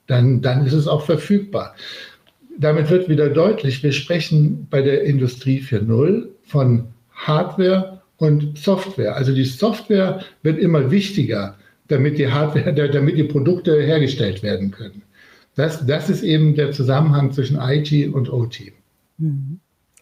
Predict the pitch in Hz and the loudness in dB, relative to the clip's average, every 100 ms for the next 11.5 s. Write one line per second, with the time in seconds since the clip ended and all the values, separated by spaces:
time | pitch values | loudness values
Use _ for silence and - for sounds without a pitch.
0 | - - - 202 277 330 175 160 233 262 | -20 -20 -8 -2 -2 0 2 2 2 2
1 | 277 277 - 233 233 240 226 226 - 330 | 2 -2 -4 0 0 2 2 0 -4 -14
2 | 233 190 202 214 - 175 175 - 180 160 | -4 0 0 0 0 0 0 -2 0 2
3 | 165 151 190 269 254 - 220 202 - - | 0 0 0 -2 -2 -2 -2 -2 -6 -14
4 | - 202 196 226 311 339 - _ - 226 | -2 2 4 4 2 0 -8 _ -6 -2
5 | 208 220 214 185 170 180 185 170 185 254 | 0 0 0 -2 0 0 0 2 2 2
6 | 349 330 - 220 208 180 - 233 - - | 2 2 2 0 0 -4 -2 -2 -2 -2
7 | 180 185 - - 139 175 269 262 240 208 | 0 0 -2 0 2 2 2 2 0 0
8 | 202 - 202 - 185 220 294 302 277 285 | -2 -2 -8 -4 -4 0 0 2 2 2
9 | 233 202 208 233 196 170 - 240 233 - | 0 0 -2 -2 0 0 0 0 -4 0
10 | 233 240 214 208 175 175 170 165 165 202 | 0 2 0 0 -4 -2 2 4 4 0
11 | - 170 175 233 | -4 -2 0 -2